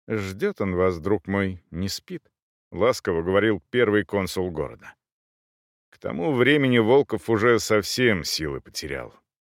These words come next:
Молчал все больше. Не мог уже ни злиться, ни ругаться. Все равно спросил бургомистра: «Вы дадите распоряжение обыскать дом графа?»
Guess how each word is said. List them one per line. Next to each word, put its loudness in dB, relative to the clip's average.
Молчал -2
все -14
больше. -12
Не -8
мог -2
уже -6
ни -6
злиться, -4
ни 0
ругаться. 4
Все -8
равно 2
спросил -2
бургомистра: -10
«Вы -2
дадите -4
распоряжение -2
обыскать -2
дом -2
графа?» -6